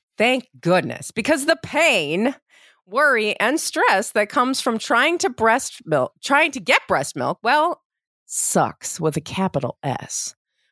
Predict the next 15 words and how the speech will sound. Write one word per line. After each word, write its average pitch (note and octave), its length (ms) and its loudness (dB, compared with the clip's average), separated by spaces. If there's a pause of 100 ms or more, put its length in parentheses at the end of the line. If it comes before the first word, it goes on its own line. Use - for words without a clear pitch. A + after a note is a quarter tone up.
But B3 100 -2
the C4 60 -2
good D#4+ 180 2
news G#3+ 420 0 (180)
is G#3+ 160 0
Limerick E4 440 2
allows G3 340 2
moms F3 300 -2
to F#3+ 80 -6
get F3+ 240 -6
their A#3 180 2
milk D3+ 380 0 (160)
in F3+ 120 -4
comfort G#3 500 -4
and G3+ 180 -2